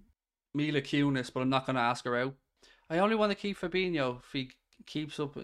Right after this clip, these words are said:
uh, gets great form, and even then we'd have three central defenses. Well, we wouldn't, because Bajcetic is not necessarily a six.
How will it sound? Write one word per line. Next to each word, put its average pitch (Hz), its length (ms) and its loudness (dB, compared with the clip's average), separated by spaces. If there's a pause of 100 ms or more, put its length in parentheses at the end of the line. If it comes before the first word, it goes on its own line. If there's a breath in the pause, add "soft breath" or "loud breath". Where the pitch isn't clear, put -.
uh, 123 180 0
gets 135 260 -2
great 131 280 0
form, 120 560 -2
and 120 400 -6
even 127 220 -4
then 127 160 0
we'd 123 80 -2
have 120 140 -2
three 131 280 -4
central 123 320 -4
defenses. 127 440 -4
Well, 196 160 6
we 190 80 6
wouldn't, 185 340 6
because 139 480 -2 (1040 soft breath)
Bajcetic 165 760 4
is 165 200 4
not 147 200 4
necessarily 139 840 0
a 113 60 -10
six. - 580 -6